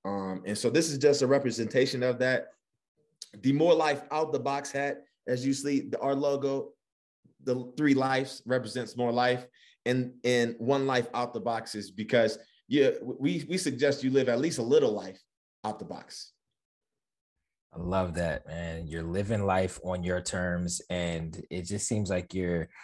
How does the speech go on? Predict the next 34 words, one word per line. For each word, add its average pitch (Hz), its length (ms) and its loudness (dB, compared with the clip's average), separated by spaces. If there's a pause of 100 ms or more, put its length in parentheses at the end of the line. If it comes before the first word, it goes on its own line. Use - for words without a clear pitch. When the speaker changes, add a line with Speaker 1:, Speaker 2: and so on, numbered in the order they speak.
(180)
Speaker 2:
really 131 240 6
grabbing 98 560 2
life 92 260 0
by 92 160 -2
the 82 100 -2
horns 87 420 -4
and 85 100 -8
taking 110 560 2 (100)
<laughs> - 120 -8
every 123 240 6
opportunity 107 500 0
that 95 220 -4
you 131 120 4
can 98 520 -2
to 92 400 0 (120)
make 104 240 2
it 101 80 -4
what 95 240 -6
you 90 60 -10
want. 85 300 -2
So, 85 320 -2 (340)
um, 90 160 0
that's 98 200 2
incredibly 92 440 -2
encouraging 87 480 -4
and 82 100 -4
inspiring, 82 500 -4
man. 80 200 -6
Thank 95 240 -6
you 87 80 -6
for 82 320 -4
joining 85 340 -2
me 82 80 -4
today. 80 360 -2